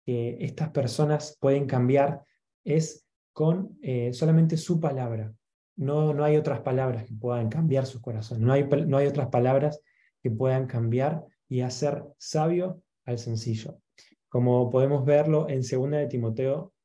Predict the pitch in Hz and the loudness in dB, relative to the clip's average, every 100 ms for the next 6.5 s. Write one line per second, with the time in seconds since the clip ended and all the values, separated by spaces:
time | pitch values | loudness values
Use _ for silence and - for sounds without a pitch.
0 | - 139 143 - 165 113 110 110 - _ | -6 -4 -4 0 0 0 -4 -12 -16 _
1 | _ _ - 120 - 120 - 117 139 131 | _ _ -8 -6 -6 -8 -8 -2 0 2
2 | 131 131 131 151 190 - _ _ _ _ | 0 0 0 2 0 -2 _ _ _ _
3 | 147 160 - - - 135 131 151 151 - | -4 -4 -6 -12 -4 -2 0 0 -2 -4
4 | - _ _ - 131 127 131 135 - 120 | -12 _ _ -8 -6 -4 -2 -2 -4 -6
5 | 123 113 135 117 - - _ _ 123 107 | -4 -2 0 -2 -6 -18 _ _ -10 -4
6 | 151 156 170 165 | 0 2 2 -2